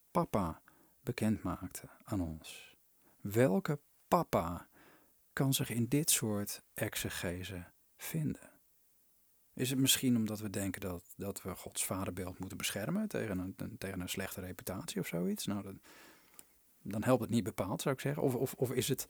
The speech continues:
ehm, omdat we onze persoonlijke ellende of tekortschieten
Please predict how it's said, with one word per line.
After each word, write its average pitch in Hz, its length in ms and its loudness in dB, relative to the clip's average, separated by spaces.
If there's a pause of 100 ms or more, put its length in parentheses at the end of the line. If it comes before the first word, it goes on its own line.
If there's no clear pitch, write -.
(640)
ehm, 104 580 -6 (540)
omdat 117 340 4
we 113 60 -2
onze 104 240 -2
persoonlijke 135 520 2
ellende 107 640 2 (240)
of - 180 0
tekortschieten - 920 0